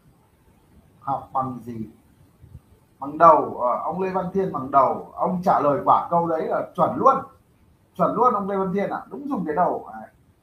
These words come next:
À, nhưng mà chia nhỏ ra anh em nhá. Chia nhỏ ra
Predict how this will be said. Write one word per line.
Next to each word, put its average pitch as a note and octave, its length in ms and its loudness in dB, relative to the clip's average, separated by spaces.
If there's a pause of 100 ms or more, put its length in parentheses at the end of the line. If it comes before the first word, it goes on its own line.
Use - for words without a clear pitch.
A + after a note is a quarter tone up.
(680)
À, - 80 -20 (120)
nhưng F3+ 100 -18
mà G#3 80 -8
chia B3 240 0
nhỏ G3 300 6
ra G3+ 60 8
anh A3 180 4
em A3 220 -2
nhá. G#3+ 340 -4
Chia A3+ 220 -4
nhỏ E3 260 0
ra F3+ 340 2